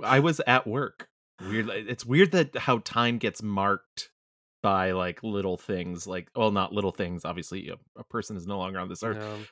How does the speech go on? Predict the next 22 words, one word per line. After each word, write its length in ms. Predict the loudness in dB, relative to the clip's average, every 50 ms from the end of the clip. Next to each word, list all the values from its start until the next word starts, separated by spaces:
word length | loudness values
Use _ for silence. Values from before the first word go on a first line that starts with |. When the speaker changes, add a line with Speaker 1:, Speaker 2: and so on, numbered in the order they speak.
| _ 6
Speaker 1:
but, 160 | 6 6 6
like, 320 | 6 4 4 4 0 -8 _ -20 _ _ _ _ _ -6 2
like, 280 | 4 4 4 4 2 4
I 200 | 8 10 10 10
was 220 | 10 8 6 4 2
doing 220 | -2 -2 -2 0 -2
something 260 | -2 -2 -4 -4 -2
very 220 | 0 0 0 0
mundane 680 | 0 -2 -2 -4 -2 0 0 0 0 -4 -6 -10 -12 -12 _ 4
<laughs> 400 | 4 4 4 8 10 10 10 10
when 180 | 10 8 10 10
I, 240 | 10 8 8 6 4
when 140 | 4 2 2
I 100 | 4 2
Speaker 2:
Well, 140 | 2 4 2
Speaker 1:
found 140 | 2 2 2
Speaker 2:
yeah, 20 |
Speaker 1:
out. 300 | -2 -4 -4 -6 -8 -12 _
Speaker 2:
<laughs> 60 | -8 -4
mine 380 | 0 2 2 2 2 0 2 2
was, 160 | 2 2 4
I, 220 | 2 2 2 0